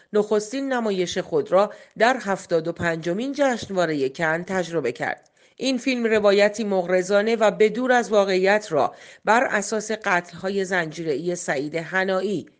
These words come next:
به تصویر می‌کشد. پیشتر ابراهیم ایرجزاد با همین موضوع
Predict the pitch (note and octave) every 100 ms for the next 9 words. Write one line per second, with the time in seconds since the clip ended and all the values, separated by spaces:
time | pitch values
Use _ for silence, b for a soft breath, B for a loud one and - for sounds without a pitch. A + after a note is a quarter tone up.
0 | _ F3+ F3 D#3 C#3+ D3 C3+ G#2 C3+ D3
1 | - F#2 - _ B B - A#3+ - C4
2 | B3 A#3+ A3+ G#3+ G#3 G3 A#3 A#3 G3+ F3
3 | D3+ C#3 - F#3+ F#3+ F#3+ G3 F3 A#3+ C4
4 | B3 A#3+ G#3+ C4